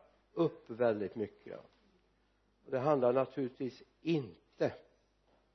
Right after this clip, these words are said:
om att godkänna vad föräldrar eventuellt har gjort mot mig som barn eller tonåring. Absolut inte. Vi måste kunna skilja på det och det.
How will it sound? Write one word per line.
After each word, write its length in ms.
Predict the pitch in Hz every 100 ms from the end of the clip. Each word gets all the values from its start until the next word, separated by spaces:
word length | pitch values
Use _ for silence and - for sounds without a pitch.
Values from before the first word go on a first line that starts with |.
| _
om 140 | - 117
att 220 | 107 - 123
godkänna 1120 | 143 151 113 101 - - 160 160 151 104 87 - _ _ _ _ _ -
vad 140 | 117
föräldrar 420 | - 117 107 95
eventuellt 520 | 95 101 90 107 90
har 80 | 110
gjort 340 | 95 90 - - _
mot 400 | - 92 90 - - _ _ _
mig 260 | - 104 92
som 240 | - 98
barn 240 | 85 85 82 - _ _ _ _
eller 240 | 101 92 92 _ _
tonåring. 540 | 113 92 65 - - _ _ _ _ -
Absolut 600 | 139 - 143 139 135 -
inte. 280 | 98 - - - _ _ _ _ _ _ _ _ _ _ _ _ -
Vi 100 | 135
måste 280 | 131 - 117
kunna 240 | 120 110
skilja 480 | - 143 120 104 110
på 120 | 117
det 180 | 90 82
och 100 | 82
det. 160 | 85